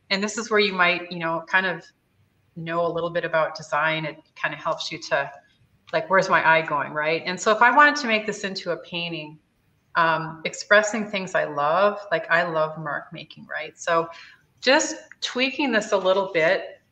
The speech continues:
and there's nothing wrong with it just being a swatch at all. I mean, that's, that's perfectly great. But if I can make this into a finished painting, then,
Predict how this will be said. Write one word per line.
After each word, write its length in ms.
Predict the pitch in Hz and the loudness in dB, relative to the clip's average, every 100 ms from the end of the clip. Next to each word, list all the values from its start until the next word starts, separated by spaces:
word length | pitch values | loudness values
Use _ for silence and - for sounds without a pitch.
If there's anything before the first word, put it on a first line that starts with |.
| _ _ | _ _
and 120 | 208 | 2
there's 180 | 214 208 | 2 4
nothing 360 | 220 254 302 214 | 4 6 4 4
wrong 220 | 190 202 | 6 6
with 140 | 202 | 2
it 120 | 190 180 | -4 0
just 320 | 185 185 - | 2 2 -2
being 160 | 196 175 | -4 -4
a 40 | |
swatch 500 | - - 185 185 175 | -8 4 6 6 2
at 80 | 165 | 2
all. 420 | 170 233 - - | 6 6 4 -4
I 40 | 180 | -8
mean, 180 | 175 170 | -8 -2
that's, 240 | 170 185 | -2 0
that's 220 | - 190 190 | 0 0 2
perfectly 380 | 214 208 202 180 | -2 -2 -8 -12
great. 460 | 170 180 240 - - - _ _ | -4 -2 -2 -4 -10 -20 _ _
But 100 | 208 | 0
if 100 | 196 | 6
I 120 | 196 226 | 6 6
can 160 | 311 | 2
make 220 | 233 220 - | 0 0 0
this 160 | 190 | -4
into 260 | 202 202 196 | -4 -2 -4
a 40 | 180 | -4
finished 320 | - 190 175 - | -4 -4 -6 -10
painting, 580 | - 190 233 170 156 185 _ _ _ _ _ _ _ _ _ - - | -8 -6 -4 -4 -6 -14 _ _ _ _ _ _ _ _ _ -20 -8
then, 300 | 165 185 180 | 2 4 4